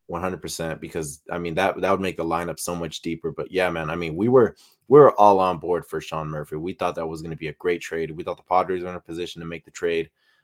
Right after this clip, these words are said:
Um, Braves beat us out for it. Him and Matt Olson, uh, <laughs> back-to-back years. So that, that really sucks. But, um,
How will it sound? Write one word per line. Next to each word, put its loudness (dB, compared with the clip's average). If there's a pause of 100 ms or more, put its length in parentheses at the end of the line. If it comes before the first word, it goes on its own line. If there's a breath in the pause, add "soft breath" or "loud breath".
(100)
Um, -4 (500)
Braves 0
beat -6
us -6
out 2
for 0
it. -4
Him -4
and -2
Matt -2
Olson, -2 (440)
uh, -6
<laughs> -
back-to-back -8
years. -2 (340)
So -6
that, -2
that 2
really -2
sucks. -8 (100)
But, -6 (840)
um, -6